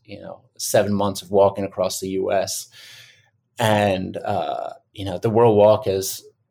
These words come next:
brought me a lot, and, uh, definitely has changed my life, and it's changed me. Uh, but it was really, really big, and it dominated fifteen years of my life. It dominated my life since I was seventeen.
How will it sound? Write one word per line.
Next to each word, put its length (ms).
brought 420
me 160
a 80
lot, 640
and, 420
uh, 180
definitely 280
has 140
changed 380
my 120
life, 320
and 80
it's 160
changed 460
me. 420
Uh, 560
but 300
it 80
was 480
really, 380
really 280
big, 220
and 120
it 100
dominated 580
fifteen 520
years 240
of 60
my 120
life. 340
It 80
dominated 460
my 140
life 240
since 200
I 60
was 180
seventeen. 680